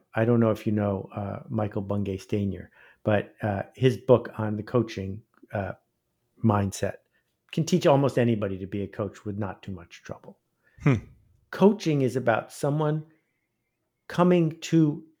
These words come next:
Speaker 1: an interaction with a desire, with enrollment in getting to where they seek to go. And yes, some coaches are better than other coaches. I'm not denying that.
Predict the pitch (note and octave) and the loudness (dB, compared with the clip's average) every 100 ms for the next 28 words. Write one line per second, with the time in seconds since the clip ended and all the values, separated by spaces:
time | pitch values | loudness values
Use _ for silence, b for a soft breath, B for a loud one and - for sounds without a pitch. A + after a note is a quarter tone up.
0 | - A#2+ B2+ A#2+ A#2 A2 - - G#2+ A#2 | -4 0 0 0 0 0 -4 -14 -14 -8
1 | A#2+ A#2+ A2 G#2 A2 G#2 A#2+ C3 G#2 G#2+ | 0 2 2 -2 -4 0 2 2 0 -2
2 | A2 G2+ G2 F#2+ A#2+ F#3 D#3 G2 G#2 C#3 | -4 -4 -6 0 2 2 2 -4 -10 -14
3 | - - _ _ _ _ _ _ - B2+ | -18 -20 _ _ _ _ _ _ -2 2
4 | A#2+ A2 A2 _ A#2+ A2+ A#2+ G#2+ A#2 G#2 | 4 2 -4 _ 2 4 4 2 0 -2
5 | G2+ G2 G2 - F#2+ _ G2+ F#2 E2 - | -2 -4 -8 -8 -14 _ -10 -10 -12 -16
6 | _ _ _ _ _ _ _ - C#3+ C3+ | _ _ _ _ _ _ _ 2 4 2
7 | - G3+ G#3 - - G#3 G3+ G#3 G3 F3+ | 0 4 4 4 2 2 6 4 6 6
8 | E3 E3 E3 D#3+ D3+ D3+ D3+ C3 A2+ B2 | 6 8 8 6 6 6 4 2 -2 0
9 | C3 C#3 C#3+ - B2 D3 A#2+ G#2+ - | 0 2 0 0 2 2 2 -2 -10